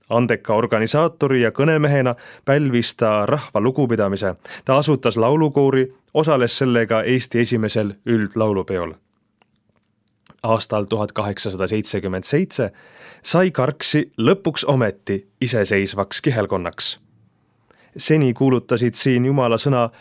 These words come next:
Halliste hingekarjased. Nüüd kutsuti koha peale oma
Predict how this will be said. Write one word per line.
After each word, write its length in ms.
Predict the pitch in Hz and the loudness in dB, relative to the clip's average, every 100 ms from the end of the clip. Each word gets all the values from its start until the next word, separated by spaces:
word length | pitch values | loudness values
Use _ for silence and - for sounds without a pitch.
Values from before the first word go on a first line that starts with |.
| - | -20
Halliste 580 | - 139 123 98 - 107 | -4 0 0 0 -2 -2
hingekarjased. 760 | 113 110 98 101 98 98 101 - _ _ _ _ _ - | -2 0 0 0 -2 -2 -4 -8 _ _ _ _ _ -6
Nüüd 380 | 117 151 175 - | 0 2 0 -2
kutsuti 460 | 139 135 156 139 143 | -4 -2 -4 -2 -2
koha 300 | 117 113 113 | 0 -2 0
peale 320 | 127 120 123 | 0 0 -2
oma 380 | - 98 92 90 | -4 -2 -2 -4